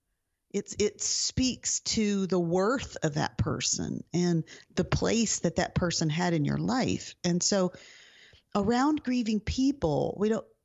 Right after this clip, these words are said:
we don't want to s-, be suggesting in the way that we converse with them that sadness is the enemy that must be gotten rid of at all costs and that they must move through it quickly. But instead, once again,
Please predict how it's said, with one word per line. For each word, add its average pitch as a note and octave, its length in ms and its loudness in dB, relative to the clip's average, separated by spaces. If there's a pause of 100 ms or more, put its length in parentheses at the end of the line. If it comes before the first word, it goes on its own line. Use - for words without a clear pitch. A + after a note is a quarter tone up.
(120)
we A3+ 180 0
don't C4+ 200 0
want A3 400 -2
to F#3+ 920 2 (1040)
s-, - 120 2
be G#3+ 300 2
suggesting F3+ 1120 2 (420)
in F#3 120 2
the F3+ 60 2
way F3+ 140 2
that E3+ 100 2
we F3+ 140 0
converse F#3 500 0
with E3 180 -2
them D3+ 460 2 (360)
that - 120 0
sadness G#3+ 580 0
is E3 180 0
the D#3+ 120 -2
enemy F3+ 380 2
that D#3 160 0
must F3 380 0
be F#3 120 0
gotten D#3+ 300 0
rid F#3 160 2
of F3 100 0
at D#3+ 80 2
all D3+ 140 2
costs D#3 340 0
and E3 140 2
that - 100 -2
they F#3 140 2
must F3+ 260 0
move F#3+ 280 0
through F3+ 160 0
it - 140 -6
quickly. - 720 -6 (880)
But G3+ 140 2
instead, G#3 460 2
once F#3+ 180 2
again, E3+ 280 0